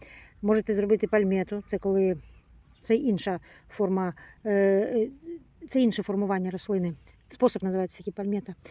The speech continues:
Спробуйте, подивіться, з одну, одну в горшик, другу будемо робити пальмету. Заодно покажу, що це. Тому,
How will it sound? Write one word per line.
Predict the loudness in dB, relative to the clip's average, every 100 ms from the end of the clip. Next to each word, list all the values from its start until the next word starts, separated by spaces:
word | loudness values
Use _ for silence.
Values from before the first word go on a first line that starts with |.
| -20 -20 _ -16
Спробуйте, | -4 0 2 0 -2 -8 -6
подивіться, | -4 0 -2 -2 -2 -2 -4 -4
з | 0 0
одну, | 2 2 0 -6 -18 _ _
одну | 2 6 4 2 -6 _ _ -20 -6
в | 2
горшик, | 2 2 -2 -6 -6
другу | 0 2 2 0 -2 -6 -20 -20 -10 -2
будемо | 0 0
робити | -2 -2 -4 -2
пальмету. | -2 -2 -6 -12 -20 -20 _ -20 _
Заодно | -10 -8 -8
покажу, | -10 -10 -10 -12
що | -16 -16
це. | -18 -20 _ _ _ _ _ _ _ -2
Тому, | 0 0 -4